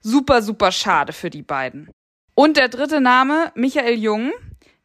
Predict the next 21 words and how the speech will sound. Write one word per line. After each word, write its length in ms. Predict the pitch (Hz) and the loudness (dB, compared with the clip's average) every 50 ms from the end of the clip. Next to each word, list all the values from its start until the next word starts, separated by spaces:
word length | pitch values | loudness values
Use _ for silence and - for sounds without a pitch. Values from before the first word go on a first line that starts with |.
| _ _ | _ _
der 380 | 240 262 277 285 302 302 285 269 | -2 0 2 2 2 0 0 -4
hat 160 | 269 254 - | -8 -6 -4
uns 280 | 247 262 262 254 - _ | -6 -6 -6 -8 -8 _
echt 320 | - 220 226 - - _ | -6 -4 -4 -6 -12 _
einen 180 | 233 220 - _ _ | -16 -16 -16 _ _
ganz 240 | - 220 233 247 240 | -4 -2 -2 -4 -8
schönen 280 | - - 247 226 220 | -8 -10 -8 -10 -10
Schrecken 380 | 208 - - - 220 220 _ 202 | -12 -14 -8 -8 -10 -8 _ -12
eingejagt. 640 | 120 120 160 165 160 160 156 165 170 196 269 _ - | -10 -10 -10 -10 -12 -10 -6 -4 -4 -4 -6 _ -10
Vor 180 | - 220 185 | -10 -10 -10
zwei 320 | - - - 208 208 208 190 | -10 -6 -4 -2 -2 -2 -2
Wochen 280 | 190 208 196 - 233 | -4 -6 -6 -6 -14
ist 160 | - 202 208 - | -14 -12 -8 -8
er 80 | 202 | -6
mit 240 | 190 185 180 - - | -6 -8 -10 -8 -6
Highlighter 500 | 208 208 214 208 196 196 190 214 208 - | -4 -4 -2 -2 -2 -2 -2 -6 -10 -8
in 100 | - 190 | -10 -12
Schweiganger 760 | 175 - - - 190 190 208 208 - - - 165 165 165 175 | -14 -14 -10 -8 -8 -8 -8 -8 -10 -14 -12 -8 -8 -10 -10
ziemlich 420 | - - - 214 220 220 214 _ _ | -10 -14 -10 -10 -10 -10 -10 _ _
böse 300 | 196 208 220 208 220 180 | -8 -8 -6 -6 -8 -10
gestürzt. 680 | 175 185 - - _ - 202 190 196 233 277 - - | -10 -12 -14 -14 _ -6 -2 -2 -2 -2 -2 -8 -20